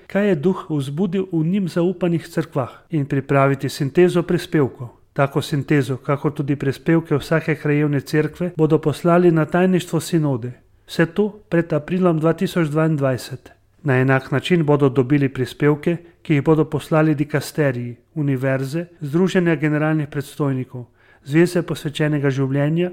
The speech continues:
gibanja. Ko bo generalno tajništvo sinode dobilo gradivo, bo napisalo prvi instrumentum laboris,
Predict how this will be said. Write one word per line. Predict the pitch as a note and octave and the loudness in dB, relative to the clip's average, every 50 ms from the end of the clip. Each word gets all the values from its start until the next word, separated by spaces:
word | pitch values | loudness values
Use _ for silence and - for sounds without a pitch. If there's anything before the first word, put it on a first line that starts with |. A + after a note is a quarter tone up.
| F3 | -6
gibanja. | D#3 C#3 C#3+ C3 A2+ B2 A#2+ B2 A#2+ A#2+ - _ _ _ _ _ - | -6 -4 -4 -4 -4 -6 -8 -8 -10 -12 -16 _ _ _ _ _ -2
Ko | - C#3 C3 | -2 0 2
bo | C#3 C3+ C3+ | 2 0 2
generalno | B2 C3 C3 B2+ C3+ C3 C#3 C#3+ C#3+ C#3+ C#3 | 2 0 0 0 2 2 2 2 2 0 0
tajništvo | C#3+ - D3 D3 C#3+ C#3+ C3 - - D3 C#3 | 0 0 2 2 2 0 -2 -4 -6 -8 -6
sinode | - - D#3 C#3+ D3 C#3+ C3+ B2+ B2+ B2 | -4 -4 -2 0 0 0 0 -2 -2 -2
dobilo | C3+ B2+ B2+ D#3+ D#3 D3+ C#3 | -2 0 2 4 4 4 2
gradivo, | B2+ C#3 C3+ C3 B2+ C#3+ D3 C#3+ D#3+ E3+ D#3+ - - | 2 0 -2 0 0 0 0 0 -2 -4 -6 -6 -2
bo | D#3+ D3 | 0 2
napisalo | C#3+ C#3+ C#3+ - - G3+ - - F#3+ E3+ E3+ D#3+ | 2 2 0 0 -2 -4 0 2 2 4 2 2
prvi | E3 - F#3+ F#3+ F#3 G3+ G3 - F3 F3 | 2 2 0 2 2 -2 -2 -2 -2 -2
instrumentum | D#3+ D#3+ - - D#3+ D#3 E3 E3+ F3 E3 - E3 E3 D#3 | -2 -2 -4 -6 -2 0 0 0 -2 -2 -2 0 0 0
laboris, | D3+ C#3+ C#3 C#3+ C#3 C3 B2+ B2+ - - | 0 0 0 0 0 0 -2 -4 -10 -14